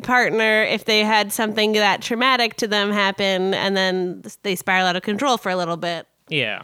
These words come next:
Speaker 2: And then the whole Gordo thing is sending her back into it. But it was, like, thematically, it was used weird in the sense that, like, I don't know if it came off weird because it was used for too many plot reasons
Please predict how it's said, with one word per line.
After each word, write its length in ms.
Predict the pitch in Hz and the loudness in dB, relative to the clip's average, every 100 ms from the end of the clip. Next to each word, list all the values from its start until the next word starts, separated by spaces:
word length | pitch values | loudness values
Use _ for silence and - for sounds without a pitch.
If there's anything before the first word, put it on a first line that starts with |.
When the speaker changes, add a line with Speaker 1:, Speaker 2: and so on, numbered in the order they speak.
| _ | _
Speaker 2:
And 100 | 147 | -4
then 100 | 160 | 0
the 80 | 175 | 0
whole 140 | 170 151 | 0 0
Gordo 400 | 135 143 151 151 | 2 2 2 0
thing 300 | 156 151 139 | 2 2 0
is 100 | - | -2
sending 260 | 135 127 | -2 -4
her 100 | 120 | -6
back 340 | 101 120 147 - | -4 0 0 -2
into 340 | 185 185 190 | -8 -6 -4
it. 260 | 196 202 - - | -4 -6 -8 -2
But 80 | 180 | 0
it 40 | |
was, 280 | 190 160 - - | 0 -2 -10 -8
like, 240 | 160 147 - _ _ - | -4 -4 -6 _ _ -6
thematically, 760 | 165 147 165 175 165 - 147 | -2 2 2 4 0 0 0
it 60 | 127 | 0
was 220 | 120 113 | -2 -4
used 300 | 123 127 113 | -4 -4 -6
weird 340 | 117 120 117 110 | -4 0 0 -2
in 60 | |
the 80 | 113 | -6
sense 280 | - 135 - | -6 -6 -4
that, 140 | 123 | -4
like, 340 | 117 107 - _ _ - | -2 -4 -8 _ _ -10
I 60 | 180 | -4
don't 100 | 233 | -2
know 120 | 254 | -2
if 100 | 208 | -2
it 100 | 185 | -4
came 220 | 185 180 | -2 0
off 200 | 175 151 | 0 0
weird 200 | 160 160 | -2 -2
because 260 | 139 156 135 | -4 -6 -6
it 40 | |
was 160 | 123 131 | -6 -6
used 180 | 135 - | -8 -8
for 100 | 127 | -10
too 280 | - 165 | -6 -4
many 340 | 123 117 151 165 | -2 -2 -2 -6
plot 360 | - 160 143 | -4 -4 -2
reasons 480 | 180 180 185 196 196 | -4 -6 -6 -10 -12